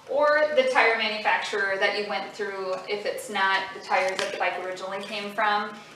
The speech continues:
you wanna look for, um, the grade of pressure, so P S I. You wanna make sure that you are doing that as a spec as well. It'll just make sure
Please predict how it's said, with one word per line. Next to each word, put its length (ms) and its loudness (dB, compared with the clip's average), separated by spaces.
you 80 -10
wanna 220 0
look 160 -4
for, 580 4
um, 420 -2
the 120 4
grade 440 0
of 540 2
pressure, 480 6
so 280 4
P 100 2
S 160 2
I. 440 6
You 80 2
wanna 140 6
make 140 0
sure 240 0
that 320 2
you 320 -2
are 560 2
doing 240 -4
that 340 0
as 120 -6
a 340 0
spec 320 2
as 180 -4
well. 440 4
It'll 180 0
just 180 -2
make 200 -2
sure 640 -2